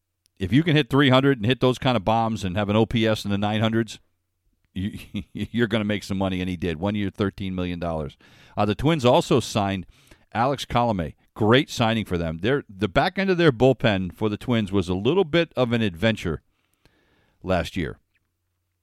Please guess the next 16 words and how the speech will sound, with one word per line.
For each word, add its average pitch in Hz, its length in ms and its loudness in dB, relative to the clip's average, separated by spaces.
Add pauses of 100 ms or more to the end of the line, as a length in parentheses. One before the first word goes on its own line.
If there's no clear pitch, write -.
(320)
So 101 300 2
by 104 240 2
signing 131 400 -2
Colome, 98 600 0 (340)
uh, 87 220 0
that'll 107 240 4
be 98 100 0
huge. 90 460 0 (480)
Uh, 92 400 0
the 92 100 -6
Colome 147 540 2
deal 120 520 4 (920)
is, 104 560 0
uh, 98 460 2 (720)
one 131 280 0
year, 135 440 0